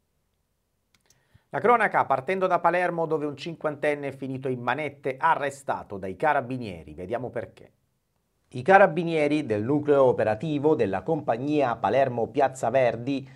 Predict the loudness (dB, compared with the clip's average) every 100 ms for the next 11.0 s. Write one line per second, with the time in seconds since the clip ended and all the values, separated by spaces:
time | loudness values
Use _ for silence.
0 | -4 0 2 0 -2 -4 -2 0 0 -2
1 | -4 -4 -6 -6 -8 -2 2 4 4 0
2 | -2 -4 -4 -8 -6 -6 -8 -4 0 2
3 | 2 0 -2 -2 -2 -2 0 0 2 2
4 | 0 -4 -20 -4 0 2 0 0 0 4
5 | 4 6 4 0 -2 -2 0 0 0 -2
6 | -2 -2 -4 -8 -2 -2 0 -4 0 -2
7 | 0 -2 0 0 2 2 2 0 -2 -2
8 | -2 -2 -2 -8 -2 2 2 0 -6 -8
9 | -14 -20 -18 0 0 4 2 2 0 0
10 | 0 -2 -2 -2 -2 0 2 2 -2